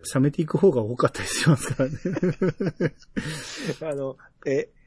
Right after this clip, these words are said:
Speaker 1: 親戚のげ-、減点法でしたっけ？付き合うと。
Speaker 2: 知らんよ。なんで俺に聞くの？
Speaker 1: あの、付き合うまでは加点、え、加算法なんですよね。付き合うと減点法になってくるんですって。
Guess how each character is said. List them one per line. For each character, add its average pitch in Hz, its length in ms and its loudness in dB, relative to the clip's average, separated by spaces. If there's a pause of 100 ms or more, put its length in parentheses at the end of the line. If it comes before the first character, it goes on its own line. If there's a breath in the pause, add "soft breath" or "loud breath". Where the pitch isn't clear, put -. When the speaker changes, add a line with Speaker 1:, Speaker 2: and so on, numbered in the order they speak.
(180 soft breath)
Speaker 1:
親 302 260 0
戚 107 180 2
の 117 220 -6 (120)
げ-、 160 160 -4
減 196 320 6
点 220 220 4
法 202 100 4
で 226 100 2
し - 40 -2
た 95 80 -6
っ 82 100 -12
け？ 92 280 -6 (300)
付 - 180 -20
き 113 80 -2
合 101 60 -2
う - 40 -16
と。 - 260 -16 (1080)
Speaker 2:
知 - 180 -4
ら 143 160 0
ん 247 80 8
よ。 151 120 6
な 113 120 -2
ん 147 60 4
で 170 80 8
俺 185 120 8
に 190 100 0
聞 - 140 -20
く 147 120 0
の？ 95 160 -2 (680 soft breath)
Speaker 1:
あ 143 60 -4
の、 139 40 -4
付 - 200 -10
き 269 80 6
合 254 80 10
う 220 60 6
ま 202 120 6
で 170 60 6
は 139 100 4
加 - 180 -6
点、 156 360 0
え、 120 160 -6
加 - 180 -8
算 156 240 2
法 160 260 2
な 147 100 2
ん 92 60 -6
で - 80 -20
す - 100 -20
よ 92 40 -10
ね。 117 240 -6
付 - 160 -20
き 254 80 4
合 247 60 8
う 214 120 0
と 202 200 6
減 156 300 0
点 156 180 -4
法 147 100 -4
に 156 60 -6
な 151 60 -2
っ - 20 -14
て 107 100 -10
く 101 60 -14
る 92 40 -16
ん 92 60 -20
で - 60 -20
す - 80 -20
っ - 20 -20
て。 95 220 -8